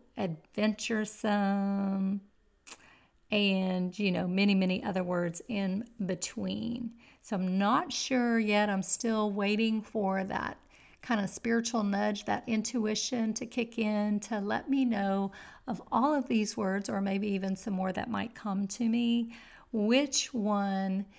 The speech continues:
is going to be my focal point for twenty twenty-two. Now,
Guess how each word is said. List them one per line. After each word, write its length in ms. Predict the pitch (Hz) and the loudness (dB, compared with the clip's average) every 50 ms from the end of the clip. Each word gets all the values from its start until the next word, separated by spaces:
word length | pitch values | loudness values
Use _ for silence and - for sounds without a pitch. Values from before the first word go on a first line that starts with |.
| - - _ _ | -20 -20 _ _
is 260 | - 233 202 190 - | -2 -2 -2 -2 -4
going 320 | - - 226 208 202 196 190 | -6 -4 -2 -2 0 -2 -2
to 120 | - 220 | -4 -4
be 200 | 202 208 196 190 | -4 -2 0 0
my 380 | 185 185 196 196 185 190 190 185 | 0 0 0 0 0 0 0 -2
focal 460 | - - - 226 208 208 - 226 208 | -4 -2 -2 0 0 0 -2 -4 -4
point 640 | - - - - 226 202 185 185 185 196 233 - - - - | -4 -8 -8 -6 -4 -2 0 0 -2 -2 -4 -8 -12 -16 -20
for 880 | - - - - 233 214 208 190 175 180 175 180 185 196 254 277 269 - - - _ _ _ - | -20 -20 -8 -4 -2 0 0 2 0 0 0 2 2 2 2 0 -2 -6 -14 -20 _ _ _ -12
twenty 460 | - - 208 190 185 185 185 185 185 | -6 -2 0 0 2 2 0 0 -2
twenty-two. 1000 | - - 220 196 185 180 175 170 - - - 220 196 202 220 240 262 247 240 226 - - _ - - - - - - - _ _ _ | -2 -4 -2 -2 0 -2 -2 -2 -2 -2 -2 -2 -2 -2 -4 -4 -6 -6 -8 -8 -10 -16 _ -20 -20 -20 -20 -20 -20 -20 _ _ _
Now, 640 | - 202 202 202 196 196 190 185 185 180 180 196 262 | 0 0 2 2 2 0 0 0 0 0 -2 -2 -4